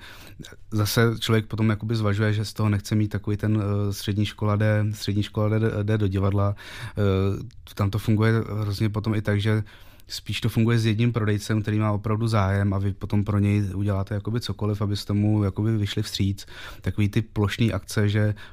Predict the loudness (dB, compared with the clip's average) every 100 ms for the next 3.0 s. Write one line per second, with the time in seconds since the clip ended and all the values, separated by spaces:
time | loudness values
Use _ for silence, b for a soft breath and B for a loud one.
0 | B -4 0 2 0 0 0 0 0 0
1 | 0 0 2 2 2 0 0 0 2 2
2 | 2 0 -2 0 2 0 -2 -6 -6